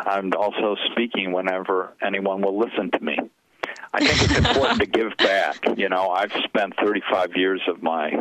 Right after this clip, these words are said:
Speaker 1: life in the corporate world. I've learned a lot. I've learned what works and what doesn't work. And, uh, and if I can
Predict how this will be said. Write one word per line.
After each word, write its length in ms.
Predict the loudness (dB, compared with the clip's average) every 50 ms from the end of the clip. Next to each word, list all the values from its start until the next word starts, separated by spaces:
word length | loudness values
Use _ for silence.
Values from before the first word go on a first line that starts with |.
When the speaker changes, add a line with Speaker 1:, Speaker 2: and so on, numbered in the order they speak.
| -2 0
Speaker 1:
life 280 | 0 0 2 0 0 -2 -2
in 80 | -2
the 80 | -2 -2
corporate 420 | 0 2 2 2 2 2 0 0
world. 300 | 0 0 0 0 0 -2 -2
I've 200 | -2 -2 0 0 0
learned 220 | 2 2 2 2
a 60 | 2
lot. 380 | 2 4 2 2 0 -2 -4 -8 -10 _ _ -20 -14 -8 -8 -8 -8 -8 -12 -10 -6
I've 200 | -4 -2 -2 0 0
learned 220 | 0 0 0 0 0
what 180 | 0 0 2 2
works 340 | 2 2 2 2 0 0
and 140 | -2 0 0
what 160 | 0 -2 0 2
doesn't 320 | 2 2 2 2 0 0
work. 300 | 0 -2 -2 -4 -6 -12 -18 _ _ _ _ _ _ _ _ -18 -10 -6
And, 460 | -4 -2 0 0 0 0 -2 -2 -2 -2
uh, 600 | 0 0 0 2 0 0 -2 -2 -4 -6 -6 -8 -8 -10 -10 -8
and 360 | -4 -2 0 0 0 -2 -4 -6 -6 -4
if 100 | -4 -2 0
I 140 | 0 0 0
can 180 | 0 0 0